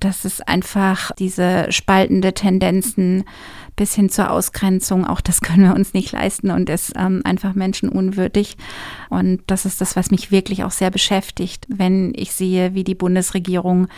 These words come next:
agiert, wie auch ein Kanzler Merz, ähm, unterwegs ist. Ich hatte n-, wirklich nicht erwartet, dass er eine Person ist, die sehr stark zusammenführt,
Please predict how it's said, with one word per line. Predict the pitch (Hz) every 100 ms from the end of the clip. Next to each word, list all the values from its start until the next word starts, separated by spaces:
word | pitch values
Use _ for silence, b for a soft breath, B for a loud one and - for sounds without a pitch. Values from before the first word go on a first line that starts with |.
| B B B B -
agiert, | 196 - 180 180 180 - 190
wie | 180
auch | - 175 -
ein | 190 180 160 -
Kanzler | - 185 - 190
Merz, | 180 175 180 - -
ähm, | 175 175
unterwegs | 160 180 196 180 180 175 -
ist. | - 180 - - -
Ich | 190 208
hatte | 185 190
n-, | 190 -
wirklich | - 196 190 -
nicht | 202
erwartet, | - 185 180 185 190
dass | 185
er | 185
eine | 180
Person | - 202 196 196
ist, | 190 -
die | 190
sehr | 196 190
stark | - 185 196
zusammenführt, | - 196 190 196 - 220 220 -